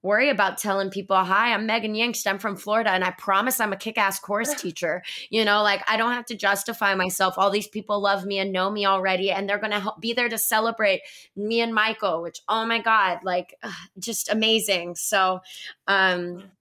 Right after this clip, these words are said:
Speaker 1: you know,
Speaker 2: Mm-hmm.
Speaker 1: thinking of places where you can be authentic and people you can be authentic with, I think leads us into our next qu-, question of, like, how can you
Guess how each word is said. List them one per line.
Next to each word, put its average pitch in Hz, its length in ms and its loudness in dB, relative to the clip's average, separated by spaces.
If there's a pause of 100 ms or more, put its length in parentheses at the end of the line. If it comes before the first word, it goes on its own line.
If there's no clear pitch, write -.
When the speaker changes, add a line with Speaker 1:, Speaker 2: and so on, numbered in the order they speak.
Speaker 1:
you 202 160 0
know, 185 160 -2
Speaker 2:
Mm-hmm. 180 100 -10
Speaker 1:
thinking 247 300 0
of 226 100 -8
places 220 440 -4
where 202 120 2
you 202 160 -4
can 202 140 -6
be 190 100 -4
authentic 190 760 -2 (380)
and 190 260 0 (120)
people 277 320 2
you 254 140 0
can 240 120 -4
be 233 80 -2
authentic 208 540 -2
with, 214 440 -6
I 208 140 0
think 214 400 -6 (400)
leads 247 240 -2
us 285 140 -2
into 254 240 -4
our 240 80 0
next - 320 -4
qu-, 196 180 -6 (160)
question 214 500 -2
of, 190 140 -2
like, 190 180 -2
how 220 200 0
can 262 160 -2
you 254 180 -4